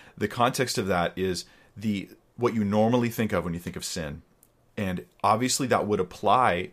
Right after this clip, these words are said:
you know, i-, you know, secondarily it would apply to, um, satanic rituals, but I don't see how that applies to trick-or-treating specifically, you know? I mean, we're not really tricking anybody. We all know this, right? Like, nobody goes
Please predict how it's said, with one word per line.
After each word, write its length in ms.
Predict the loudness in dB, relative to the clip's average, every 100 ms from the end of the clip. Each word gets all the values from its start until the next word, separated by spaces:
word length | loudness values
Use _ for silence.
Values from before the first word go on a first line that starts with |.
| _
you 100 | -6
know, 160 | -6 -8 _
i-, 100 | -14 -8
you 120 | -6
know, 100 | -4
secondarily 800 | -2 0 0 0 0 2 4 2
it 40 | 0
would 100 | -6
apply 440 | -6 2 4 2
to, 440 | -2 -4 -4 -4 -8 -20 _ _ _ -10
um, 100 | -6
satanic 480 | -4 -2 0 0 -2
rituals, 480 | -4 -4 -4 -6 -10 -20 _ _
but 240 | 2 2 -4 _ _ -20 _
I 100 | 0
don't 280 | 2 0 -2 -10
see 280 | -10 -4 -2
how 280 | 2 4 6
that 120 | 4
applies 320 | 2 0 0
to 60 | -2
trick-or-treating 880 | -8 -8 -8 -8 -8 -6 -6 -8 -12
specifically, 760 | -12 -8 -4 -2 -4 -8 -16 -10
you 80 | -4
know? 180 | -4 -2
I 60 |
mean, 180 | -2 -2 2
we're 100 | 4
not 140 | 4
really 200 | 4 2
tricking 340 | 0 -4 -2
anybody. 380 | -4 -4 -6 -6 2
We 100 | 4
all 100 | 4
know 100 | 0
this, 160 | -4
right? 140 | -2 -2
Like, 140 | 0
nobody 260 | 0 0 2
goes 320 | 2 2